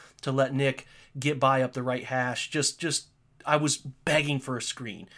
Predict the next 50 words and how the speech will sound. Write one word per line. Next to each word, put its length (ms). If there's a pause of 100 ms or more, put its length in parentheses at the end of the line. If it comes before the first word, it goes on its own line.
(240)
There's 160
so 200
many 160
times 300
in 60
that 160
game 200
where 100
I 40
thought 240
Pittsburgh's 320
pinned 180
their 80
ears 120
back, 220
and, 220
and, 160
and 180 (320)
I 60
just 180
thought 180
that 100
they 80
were 100
coming 300
upfield, 360
and 120
let's 200
take 220
advantage 460
of 120
it. 140 (400)
And, 140
and 280
kudos 500
to 80
Van 200
Pelt 240
for 80
holding 480
on 220
to 120
the 80
screen 400
at 120
the 80 (160)
perfect, 600 (520)
perfect, 480
perfect 420
time. 480